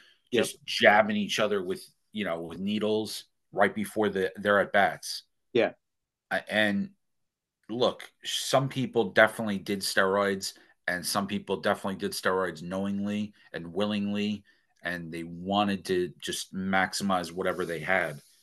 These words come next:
Speaker 2: But there are those cases that people just took a supplement and it's like, "Oh, crap," after the fact.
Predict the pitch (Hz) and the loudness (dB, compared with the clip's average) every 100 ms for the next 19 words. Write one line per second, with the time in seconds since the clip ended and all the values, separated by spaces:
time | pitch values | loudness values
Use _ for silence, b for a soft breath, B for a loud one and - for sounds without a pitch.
0 | b b b b b _ _ _ - 92 | b b b b b _ _ _ -4 -4
1 | - _ _ 101 101 92 107 113 104 104 | -4 _ _ -2 2 4 4 4 2 2
2 | 104 - 113 120 78 80 73 85 80 - | 0 0 0 0 -6 -8 -6 -4 -4 -6
3 | _ _ - 95 - 82 87 - 101 - | _ _ -12 -10 -8 -8 -8 -6 -6 -2
4 | - 101 104 87 80 - 85 82 82 80 | 0 0 0 -6 -8 -8 -6 -6 -8 -8
5 | - 85 80 95 71 - - - 73 80 | -2 -2 0 0 -2 -10 -20 -20 -4 0
6 | 80 - _ _ _ _ _ _ _ _ | 0 -4 _ _ _ _ _ _ _ _
7 | - 73 76 80 76 92 78 - - | -4 -4 -4 -8 -4 -2 -2 -4 -18